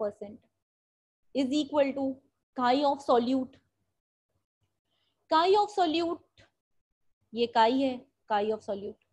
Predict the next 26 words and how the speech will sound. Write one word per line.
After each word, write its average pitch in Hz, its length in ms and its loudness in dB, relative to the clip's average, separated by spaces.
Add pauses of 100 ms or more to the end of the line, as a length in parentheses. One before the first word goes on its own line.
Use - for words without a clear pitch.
(800)
that 226 200 4
is 240 140 -2
equal 262 300 2
to 330 120 -2 (120)
point 254 420 0 (420)
zero 277 200 4 (100)
five 196 240 -2
आ 170 140 -6
रहा - 120 -14
है। - 140 -20 (1400)
अब 330 580 -2 (140)
मोलालिटी 285 580 4
पूछ 285 300 -4
रहा 277 100 0
है 285 100 0
ना 427 140 -4
इस 269 160 -2
सॉल्यूशन 269 480 0
की, 262 160 -4 (420)
जिसमें 254 360 0
chi 247 160 2 (120)
of 254 160 -4
solute 254 360 0
is 254 160 -6
point 240 300 0
zero 240 140 2